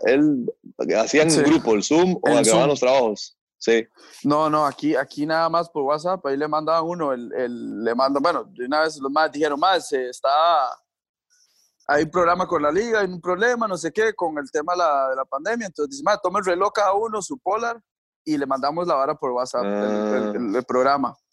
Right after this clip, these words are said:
Speaker 2: Entonces el
Speaker 1: Mm.
Speaker 2: MAE, el MAE encargado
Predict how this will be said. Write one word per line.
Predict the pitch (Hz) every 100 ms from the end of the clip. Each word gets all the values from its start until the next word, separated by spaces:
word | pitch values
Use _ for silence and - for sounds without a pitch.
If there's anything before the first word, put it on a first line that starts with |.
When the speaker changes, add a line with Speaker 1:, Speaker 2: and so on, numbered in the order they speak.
| _ _ -
Speaker 2:
Entonces | 269 392 294 151
el | 160
Speaker 1:
Mm. |
Speaker 2:
MAE, | 180 175 135 -
el | 143
MAE | 143 156 180
encargado | 170 196 208 220 220